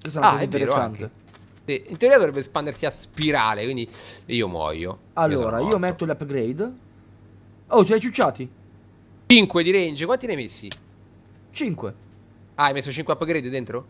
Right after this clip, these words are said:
Speaker 1: No, due ne ho messi.
Speaker 2: Ah, e quindi aumenta di due ogni upgrade. Hai visto, sì.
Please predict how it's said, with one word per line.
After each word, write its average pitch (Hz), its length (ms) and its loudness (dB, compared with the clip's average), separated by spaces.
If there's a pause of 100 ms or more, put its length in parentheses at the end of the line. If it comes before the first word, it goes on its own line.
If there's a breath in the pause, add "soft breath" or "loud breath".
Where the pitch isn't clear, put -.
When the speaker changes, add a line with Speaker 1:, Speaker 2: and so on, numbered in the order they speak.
Speaker 1:
No, 262 180 4
due 240 220 4
ne 156 60 2
ho 143 40 0
messi. 117 400 -8 (240)
Speaker 2:
Ah, 175 200 6
e - 40 -4
quindi 254 200 -2
aumenta 160 260 0
di 170 200 -6
due 262 260 6
ogni 180 140 -2
upgrade. 147 520 -10
Hai 113 220 -8
visto, 123 280 -10
sì. 117 240 -10